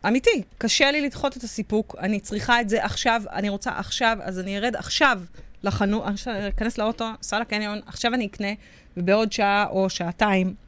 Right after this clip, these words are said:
או שלוש, <laughs> זה יהיה אצלי ביד. ולא רק העניין של ה-, אה, דחיית סיפוקים, זה שבדרך כלל אני חוזרת לאותו מקום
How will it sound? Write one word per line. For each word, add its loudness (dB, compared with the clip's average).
או -2
שלוש, 4
<laughs> 2
זה 0
יהיה 0
אצלי -4
ביד. 2
ולא 2
רק 0
העניין 0
של -2
ה-, 0
אה, -2
דחיית -8
סיפוקים, -4
זה 0
שבדרך 2
כלל 2
אני 2
חוזרת 2
לאותו 2
מקום 2